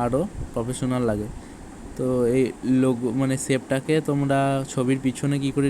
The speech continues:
নিয়ে যাবে, তাই তো? ছবিটাকে ঢেকে যাচ্ছে। তো এর জন্য তোমাকে একদম ডান দিকে উপরে থ্রি ডটের নিচে দেখো একটা স্প্লিটের অপশন আছে। তো এই স্প্লিটে গিয়ে ওই শেপটাকে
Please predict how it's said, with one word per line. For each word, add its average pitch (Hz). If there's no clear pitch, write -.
নিয়ে 123
যাবে, 120
তাই 160
তো? 143
ছবিটাকে 127
ঢেকে 123
যাচ্ছে। 123
তো -
এর 143
জন্য 160
তোমাকে 151
একদম 143
ডান 139
দিকে 160
উপরে 151
থ্রি 139
ডটের 151
নিচে 135
দেখো 135
একটা 139
স্প্লিটের 151
অপশন 139
আছে। 127
তো -
এই 139
স্প্লিটে 143
গিয়ে 135
ওই 127
শেপটাকে 127